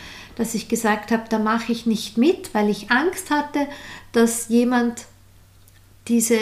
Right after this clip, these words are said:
diese Geschichte kritisiert. Ich meine, ist ja auch legitim, muss ja nicht jeder alles gut finden. Ich bin mir ja immer noch nicht sicher, <laughs> wie ich das finde. Meine, meine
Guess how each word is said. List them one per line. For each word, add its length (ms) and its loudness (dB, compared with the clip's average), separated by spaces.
diese 240 -2
Geschichte 580 -2
kritisiert. 1120 2
Ich 160 -4
meine, 320 2
ist 140 2
ja 140 4
auch 120 0
legitim, 560 4
muss 160 4
ja 80 8
nicht 280 2
jeder 320 6
alles 320 0
gut 260 6
finden. 400 2
Ich 160 0
bin 160 4
mir 120 6
ja 140 2
immer 240 2
noch 160 0
nicht 280 -4
sicher, 380 0
<laughs> 100 -4
wie 220 6
ich 300 2
das 320 2
finde. 520 2
Meine, 360 4
meine 400 4